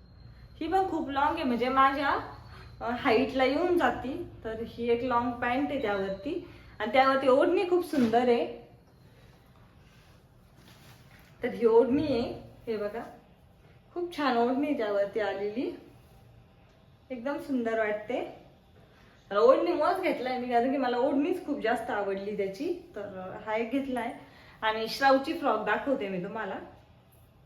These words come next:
हे बघा, हा श्रावचा फ्रॉक आहे, एकदम गोड फ्रॉक आहे. थोडासा मोठा घेतला आहे, म्हटलं तिला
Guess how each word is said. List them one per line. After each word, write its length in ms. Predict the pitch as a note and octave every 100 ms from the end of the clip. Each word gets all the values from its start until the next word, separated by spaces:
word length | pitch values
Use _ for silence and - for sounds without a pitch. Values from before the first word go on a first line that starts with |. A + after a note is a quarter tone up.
| _ - - -
हे 80 | B3+
बघा, 220 | C#4 C4+
हा 120 | A3
श्रावचा 460 | G#3+ C4 A#3+ A#3+ C4
फ्रॉक 360 | - G#3 G3 G#3
आहे, 380 | G#3 C#4+ - - - - -
एकदम 360 | A3+ A#3 E4+
गोड 160 | C#4+ C4+
फ्रॉक 400 | D#4+ - A#3+ B3
आहे. 60 | A#3
थोडासा 320 | C4 C4+ D#4+ F#4+
मोठा 300 | D#4+ D#4+ E4+
घेतला 280 | B3+ A#3+
आहे, 140 | C4 B3+
म्हटलं 340 | C#4+ B3+ A3
तिला 420 | A#3 A#3+ A#3 A3